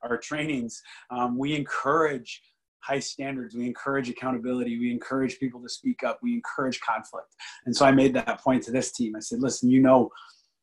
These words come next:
you've been through our stuff." Um, I talk about conflict when it comes to, you know, calling a teammate out for not showing up to practice.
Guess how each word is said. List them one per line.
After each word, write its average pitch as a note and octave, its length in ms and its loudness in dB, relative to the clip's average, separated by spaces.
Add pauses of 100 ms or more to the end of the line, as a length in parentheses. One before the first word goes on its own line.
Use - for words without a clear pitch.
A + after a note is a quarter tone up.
(100)
you've C3 160 -4
been B2+ 180 4
through C#3+ 140 6
our - 60 6
stuff." C3+ 480 0 (460)
Um, A#2+ 320 -10
I C3+ 120 -4
talk C3 240 -2
about A#2+ 180 -6
conflict B2+ 580 -8
when A#2+ 80 -4
it A#2 100 -10
comes B2 340 -6
to, A2+ 300 -2 (360)
you C#3 120 -4
know, A2 200 4
calling C3 360 4
a A2+ 40 -4
teammate C3 400 -6
out A#2 240 -10
for C3 80 -10
not B2 140 -10
showing B2+ 220 -10
up A2+ 120 -14
to - 80 -20
practice. C3 720 -10